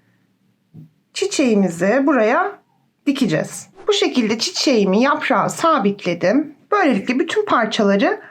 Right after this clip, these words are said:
bitirmiş olduk. Şimdi tabanımıza çiçeklerimizi şöyle küçükler dışta kalacak şekilde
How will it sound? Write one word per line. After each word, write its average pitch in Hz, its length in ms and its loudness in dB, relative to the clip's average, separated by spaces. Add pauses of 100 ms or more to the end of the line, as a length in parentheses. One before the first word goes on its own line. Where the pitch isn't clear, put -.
(220)
bitirmiş 269 520 0
olduk. 190 480 -2 (420)
Şimdi 339 240 0
tabanımıza 247 880 2
çiçeklerimizi 208 1300 -2 (1200)
şöyle 262 320 -2
küçükler 277 680 -2
dışta 302 340 0
kalacak 294 460 0
şekilde 214 760 -2